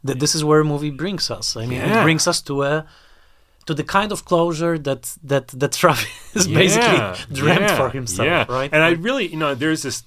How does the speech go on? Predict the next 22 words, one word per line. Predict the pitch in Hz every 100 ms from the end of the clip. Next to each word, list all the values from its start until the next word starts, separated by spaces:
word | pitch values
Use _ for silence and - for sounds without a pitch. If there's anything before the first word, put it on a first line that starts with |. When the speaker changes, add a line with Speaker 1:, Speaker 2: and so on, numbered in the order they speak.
| -
Speaker 2:
th-, | 143 - -
I | 120
think | 180 -
throughout | 147 139
the | -
whole, | - 185 185 180 170 156 139 131 - _ _ _ _ _ _ _ _ _ _ _ _ _ _ _ _ _ - - -
from | 190 208
minute | 185 170 156
forty-five, | - 139 127 117 123 104 85 82 -
I | 98
think | 113 98
you | 104 101
sense | - 131 123 107
that | 90 -
Travis | - 110 113 104 -
is | 101
going | - 92 92
to | -
do | 78 95
something | 90 90 82 - 80 78 76 73 _ _ _ _ _ _ _
horrible. | - 104 87 76 73 76
Speaker 1:
Mm-hmm. | 127 110